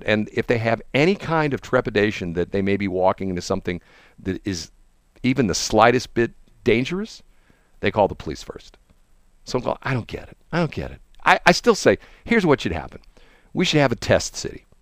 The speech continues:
We should say, "Okay, let's pick a city. Let's pick Atlanta, Georgia. The mayor there doesn't like the police.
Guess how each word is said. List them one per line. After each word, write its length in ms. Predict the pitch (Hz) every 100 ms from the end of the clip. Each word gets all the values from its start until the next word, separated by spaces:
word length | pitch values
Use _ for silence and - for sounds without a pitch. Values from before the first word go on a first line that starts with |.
| _
We 100 | 131
should 200 | 143 139 104
say, 380 | 101 123 107 -
"Okay, 560 | - 214 185 139 71 58 _ _ -
let's 160 | 156
pick 200 | - 120
a 60 | 85
city. 260 | - - -
Let's 200 | 143 -
pick 440 | - 113 110 - - _ _ _ _ -
Atlanta, 320 | 127 139 131 113
Georgia. 340 | 98 67 - - - _ _ _ _
The 80 | 87
mayor 240 | 95 104 98
there 160 | 90
doesn't 240 | 85 87 85
like 140 | 76
the 80 | -
police. 380 | - - -